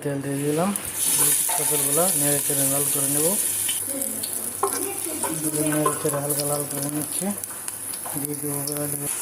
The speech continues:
দিয়ে দিলাম বেলালি, এখানে দিয়ে দেবো চিনি, দিয়ে দিব, দিয়ে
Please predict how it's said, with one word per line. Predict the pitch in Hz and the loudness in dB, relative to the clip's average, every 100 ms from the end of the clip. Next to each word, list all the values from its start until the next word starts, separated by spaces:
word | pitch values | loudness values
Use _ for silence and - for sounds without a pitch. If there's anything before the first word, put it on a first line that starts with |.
| - - - - - - - - - - | -4 -4 -4 -4 -4 -6 -6 -4 -4 -2
দিয়ে | 151 147 139 | -2 -2 -4
দিলাম | 139 143 147 | -4 -4 -2
বেলালি, | 147 147 147 165 | -2 0 2 2
এখানে | 151 151 151 | 2 2 2
দিয়ে | 151 | 0
দেবো | 147 160 180 - - | 0 0 0 -2 -4
চিনি, | - 156 165 | 0 2 4
দিয়ে | 160 147 | 2 0
দিব, | 151 170 196 - - - - - - - - - - - - - - - 170 151 | 0 -2 -2 -6 -6 -6 -6 -8 -12 -12 -10 -10 -10 -10 -10 -12 -12 -10 -8 -6
দিয়ে | 151 | -6